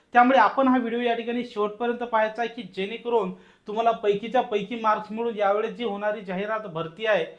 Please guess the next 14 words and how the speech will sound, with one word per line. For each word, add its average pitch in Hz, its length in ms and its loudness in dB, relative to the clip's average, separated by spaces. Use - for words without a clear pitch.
पाचशे 190 300 0
वीस 233 160 -6
जागा 190 320 0
प्लस 226 380 -2
ज्या 233 100 -2
तुमच्या 220 320 -2
अंतर्गतच्या 214 600 0
जागा 196 500 2
प्लस 269 240 4
सरळ 233 240 6
सेवेच्या 240 400 -2
ज्या 233 140 0
जागा 196 300 2
आहेत, 220 300 2